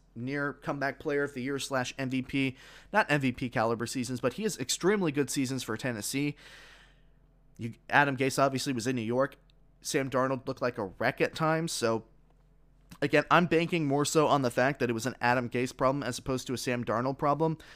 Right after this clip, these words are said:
The Jets aren't gonna do anything right now. They don't wanna tip their hand as to what they're gonna be doing or what they're gonna want to do at the quarterback position for the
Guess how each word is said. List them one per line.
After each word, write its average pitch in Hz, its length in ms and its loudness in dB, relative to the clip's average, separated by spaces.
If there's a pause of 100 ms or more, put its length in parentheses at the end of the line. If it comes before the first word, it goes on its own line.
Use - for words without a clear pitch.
(140)
The 117 80 -6
Jets 127 280 2
aren't 143 200 2
gonna 160 180 2
do 151 140 4
anything 151 280 0
right 139 200 0
now. 131 220 2
They 127 120 0
don't 127 160 0
wanna 139 160 0
tip 135 240 -4
their 123 140 2
hand 131 260 0
as 123 100 -4
to - 80 -8
what 123 140 0
they're 135 100 -2
gonna 127 180 -4
be 120 100 -2
doing 127 320 0
or 117 60 0
what 117 180 -2
they're 120 120 2
gonna 113 340 -4
want 120 240 0
to 110 60 -12
do 123 100 0
at 120 60 -4
the 101 60 -14
quarterback 120 380 -2
position 120 360 -6
for 120 160 -6
the 113 220 -4